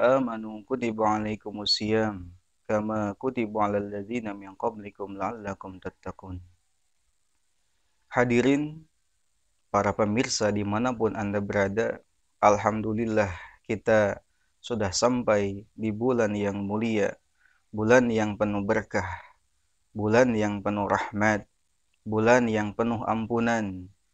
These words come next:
bulan di mana pintu-pintu surga dibuka dengan lebar. bulan di mana pintu-pintu neraka ditutup dengan rapat,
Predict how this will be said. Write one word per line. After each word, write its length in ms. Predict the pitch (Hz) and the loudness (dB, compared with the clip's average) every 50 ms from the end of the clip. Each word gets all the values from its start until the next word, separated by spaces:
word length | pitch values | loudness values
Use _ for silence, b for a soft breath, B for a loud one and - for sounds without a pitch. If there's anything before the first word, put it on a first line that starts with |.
| _ _ - | _ _ -4
bulan 400 | 113 117 127 131 127 120 113 113 | 0 4 6 8 8 6 4 2
di 160 | 107 107 107 | -2 -2 0
mana 400 | 107 107 104 104 104 98 98 98 - - | 0 -2 -2 -2 -2 -4 -4 -6 -4 -2
pintu-pintu 640 | 131 131 131 110 110 110 - - 123 117 110 101 | -2 0 0 0 -2 -4 -4 -4 -4 -4 -4 -4
surga 560 | 107 - - 120 110 104 98 98 98 92 92 95 | -6 -4 -4 -6 -6 -4 -2 -2 -2 -2 -4 -4
dibuka 560 | 101 98 101 123 123 - - - 98 95 95 | -6 -6 -4 -6 -6 -6 -6 -6 -4 -4 -4
dengan 320 | 98 95 98 95 92 95 | -6 -6 -6 -6 -4 -2
lebar. 560 | 98 101 101 101 104 101 98 95 92 92 92 _ _ _ _ _ _ _ _ _ _ _ - | -2 -2 0 0 0 0 0 -2 -4 -8 -14 _ _ _ _ _ _ _ _ _ _ _ -8
bulan 480 | 107 110 123 127 127 127 123 117 110 | -2 2 4 6 6 6 6 4 0
di 80 | 107 107 | 0 0
mana 500 | 104 107 104 101 101 98 95 92 92 92 _ _ _ - | 0 0 0 -2 -2 -2 -4 -6 -8 -10 _ _ _ -2
pintu-pintu 580 | 131 135 143 131 120 120 - - 123 117 110 113 | 0 0 0 0 -2 -2 -2 -4 -4 -2 -2 -2
neraka 560 | 110 107 104 113 120 120 - - 104 98 98 | -2 -2 -2 -2 -2 -2 -2 -2 0 0 0
ditutup 480 | 101 101 - - 139 139 - - 104 - - | -2 -4 -6 -6 -8 -6 -6 -8 -10 -8 -6
dengan 340 | 104 98 95 95 92 92 92 | -6 -6 -4 -4 -4 -4 -2
rapat, 480 | - 92 87 - - - 76 - - | 0 0 -2 -2 -2 -2 -4 -4 -4